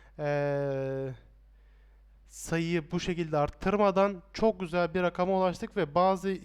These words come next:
kişilere, e, oldukça yaklaştığımı söyleyebilirim. Hedefim on bin takipçi şu an. E, buna da en kısa sürede ulaşacağımıza düşünüyorum. İsteyenler takip edebilir. Daha da fazla lafı uzatmadan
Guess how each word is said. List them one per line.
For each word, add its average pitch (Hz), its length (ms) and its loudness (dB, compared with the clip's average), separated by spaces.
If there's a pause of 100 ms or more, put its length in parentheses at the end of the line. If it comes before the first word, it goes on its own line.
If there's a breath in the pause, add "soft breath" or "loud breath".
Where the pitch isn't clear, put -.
kişilere, 185 640 0 (560 soft breath)
e, 143 280 -2 (100)
oldukça 185 840 0 (380 soft breath)
yaklaştığımı 175 760 -2
söyleyebilirim. 180 840 0
Hedefim 185 500 -2
on 196 260 2
bin 175 100 -4
takipçi 151 600 -6
şu 165 200 -2
an. 226 240 2 (380 soft breath)
E, 165 220 2
buna 175 260 2
da 180 180 4
en 185 240 -4
kısa 180 160 -4
sürede 170 340 -2
ulaşacağımıza 170 800 2
düşünüyorum. 185 600 2
İsteyenler 170 520 -2
takip 185 640 -2
edebilir. 202 580 0 (320 loud breath)
Daha 247 220 8
da 226 60 0
fazla 214 400 2
lafı 214 220 0
uzatmadan 208 720 4